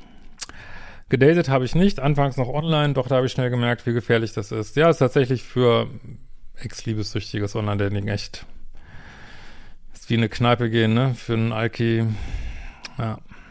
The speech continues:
Nach meiner jahrzehntelangen Liebessucht habe ich nun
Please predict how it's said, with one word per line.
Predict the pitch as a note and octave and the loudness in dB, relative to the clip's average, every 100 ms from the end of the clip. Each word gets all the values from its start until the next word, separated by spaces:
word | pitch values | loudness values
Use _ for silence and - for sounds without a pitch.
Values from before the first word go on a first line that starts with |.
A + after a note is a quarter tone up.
| - - - - - - - - - - - - - - - - | -18 -16 -18 -16 -18 -16 -16 -14 -16 -18 -18 -18 -18 -18 -18 -4
Nach | A#2 | 2
meiner | C3+ C3 | 4 6
jahrzehntelangen | B2+ A#2+ D3 C#3+ C3+ C3 C3 | 6 6 2 4 2 2 2
Liebessucht | C3 D3 C#3+ D3 - | 2 2 4 0 2
habe | C3 | 2
ich | A#2+ | 4
nun | B2+ C3 | 2 2